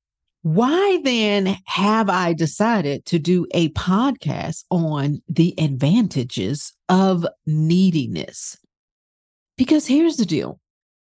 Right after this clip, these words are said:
We need to understand the cultural implications of us as a culture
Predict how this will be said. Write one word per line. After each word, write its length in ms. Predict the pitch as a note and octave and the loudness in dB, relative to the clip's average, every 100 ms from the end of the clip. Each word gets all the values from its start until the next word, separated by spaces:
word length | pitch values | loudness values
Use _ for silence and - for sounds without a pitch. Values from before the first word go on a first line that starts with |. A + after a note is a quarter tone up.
| _ _ _ _ | _ _ _ _
We 220 | F#3 B3+ | 0 2
need 220 | D#4+ F#4 | 4 2
to 140 | G4 - | 0 -2
understand 720 | B3+ B3+ A#3+ - F#3+ E3+ E3+ | 0 2 0 0 0 0 0
the 80 | D3+ | -2
cultural 920 | - - F#3 G#3+ - C#4 C#4 C#4 C#4 C#4 _ - | -4 0 0 0 -6 -4 -2 -2 -6 -10 _ -2
implications 1080 | G3+ G3 G3 F#3 E3+ C#3 - C3 B2 D3 - - | -2 0 -2 0 0 -2 -4 -6 -4 -6 -12 -2
of 200 | F3+ F3 - | 0 0 0
us 280 | F3+ G#3+ - | 0 0 -2
as 260 | F#3 E3 | -2 0
a 80 | E3 | -2
culture 540 | - E3+ - B2+ G3+ | -2 -4 -2 -2 -2